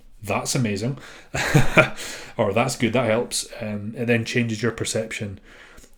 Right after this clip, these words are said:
But ch-, ch-, changed my perception on it was, was actually using it, and I don't feel it's something that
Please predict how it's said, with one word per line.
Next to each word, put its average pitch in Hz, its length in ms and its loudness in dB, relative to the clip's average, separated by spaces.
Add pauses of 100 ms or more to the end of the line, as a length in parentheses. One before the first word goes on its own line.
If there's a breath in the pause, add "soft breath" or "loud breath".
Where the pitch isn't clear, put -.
(140)
But 123 160 4
ch-, 123 160 -2
ch-, 143 200 0
changed 123 260 2
my 117 140 6
perception 110 540 -2
on 110 100 0
it 101 140 -8
was, 98 260 -4
was 101 100 -6
actually 107 300 -4
using 107 280 0
it, 98 140 -6
and 104 120 -8
I 120 180 -2
don't 139 180 4
feel 139 180 4
it's 127 100 0
something 131 360 2
that 120 240 0